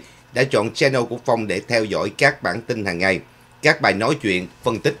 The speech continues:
đối chiếu, so sánh trên tinh thần chủ quan của Phong, cũng như là phần thảo luận của tất cả chúng ta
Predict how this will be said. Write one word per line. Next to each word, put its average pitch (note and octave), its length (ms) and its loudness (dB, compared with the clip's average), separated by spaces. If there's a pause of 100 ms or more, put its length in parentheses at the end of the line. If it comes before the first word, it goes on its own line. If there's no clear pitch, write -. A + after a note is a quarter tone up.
(160)
đối A#2 200 0
chiếu, C#3 320 2
so A2 320 0
sánh B2 300 0 (160)
trên D3 240 4
tinh C3+ 200 0
thần F#2 200 -4
chủ F2+ 220 -6
quan G#2 180 0
của G2+ 180 -6
Phong, G2+ 240 0 (460)
cũng D3 160 2
như D3+ 120 6
là A#2 140 6 (100)
phần G2 220 0
thảo F#2 200 -2
luận F#2+ 260 -2
của F#2 160 -4
tất - 380 -2
cả F2 300 0
chúng C3+ 160 -8
ta G2 280 4